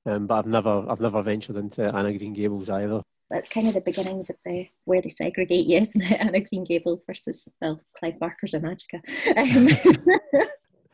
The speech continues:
Speaker 1: But it's funny, I always feel, you know, that way, it, it's probably more so when you're younger, 'cause you're, you're maybe more self-conscious of, you know, say your friends, you find out what you're reading. But I think as an adult, I never like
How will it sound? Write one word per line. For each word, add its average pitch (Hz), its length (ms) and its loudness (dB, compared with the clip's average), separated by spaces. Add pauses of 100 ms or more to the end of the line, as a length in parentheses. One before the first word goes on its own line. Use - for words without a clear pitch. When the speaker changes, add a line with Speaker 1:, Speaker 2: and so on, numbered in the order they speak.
Speaker 1:
But - 100 4
it's 214 80 2
funny, 208 220 6
I 196 40 6
always 180 240 4
feel, 139 380 2
you 139 60 0
know, 139 80 4
that 127 180 2
way, 113 480 0 (140)
it, 139 160 -2
it's - 160 -10
probably 139 260 2
more 117 180 0
so - 140 -4
when 113 160 -4
you're 104 140 -2
younger, 110 400 -2 (100)
'cause - 140 -6
you're, 123 240 2
you're 123 120 -2
maybe 117 260 2
more 110 200 -4
self-conscious 110 840 -6
of, 104 360 -4 (220)
you - 80 -2
know, 107 180 0
say 107 180 0
your 101 120 2
friends, 104 680 -4 (160)
you 113 100 -10
find 104 300 -2
out 107 100 0
what 113 140 -2
you're 101 100 0
reading. 117 360 -2
But 104 160 2
I 117 40 4
think 147 220 2
as 110 100 2
an 95 100 2
adult, 117 520 0 (200)
I - 40 0
never 127 180 2
like 107 300 2